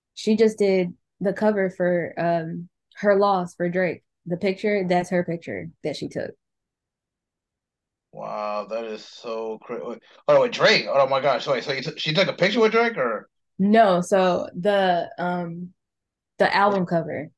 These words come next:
Speaker 1: she took that picture of the girl.
Speaker 2: Oh, wait,
Speaker 1: Sissy.
Speaker 2: did, did Baby Mother take the picture, or, uh, your friend took
Speaker 1: No,
Speaker 2: the
Speaker 1: my
Speaker 2: picture?
Speaker 1: friend Paris Aiden. Yeah, my friend Paris Aiden took the picture.
Speaker 2: Oh, okay. Did she put it on her, her Instagram?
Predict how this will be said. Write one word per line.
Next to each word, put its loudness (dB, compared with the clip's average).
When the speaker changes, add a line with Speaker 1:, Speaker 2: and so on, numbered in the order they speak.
Speaker 1:
she -2
took 0
that 0
picture -4
of -2
the -2
girl. -6
Speaker 2:
Oh, 4
wait, 4
Speaker 1:
Sissy. -4
Speaker 2:
did, -4
did -2
Baby 4
Mother 4
take -2
the -6
picture, -4
or, 4
uh, 2
your -8
friend -4
took 2
Speaker 1:
No, 6
Speaker 2:
the 4
Speaker 1:
my 2
Speaker 2:
picture? -2
Speaker 1:
friend 4
Paris 2
Aiden. -2
Yeah, -4
my -8
friend -6
Paris -6
Aiden -6
took -12
the -12
picture. -10
Speaker 2:
Oh, 4
okay. 0
Did -2
she -2
put 2
it 6
on 4
her, 6
her 2
Instagram? -6